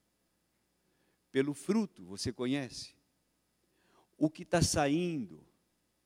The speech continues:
o que está acontecendo, como é que eu reajo? Demonstra se há paz no meu coração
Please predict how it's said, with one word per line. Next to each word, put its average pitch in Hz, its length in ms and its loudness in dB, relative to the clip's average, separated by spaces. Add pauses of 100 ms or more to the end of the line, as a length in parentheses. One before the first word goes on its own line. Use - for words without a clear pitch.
(420)
o 135 80 -8
que - 120 -12
está 151 200 2
acontecendo, 143 880 0 (1300)
como 156 180 4
é 165 60 4
que 170 140 4
eu 160 180 4 (160)
reajo? 131 1200 0 (1400)
Demonstra 151 960 0
se - 240 -2
há 127 100 0
paz 151 680 0
no 110 120 -4
meu 110 200 0
coração 139 760 -2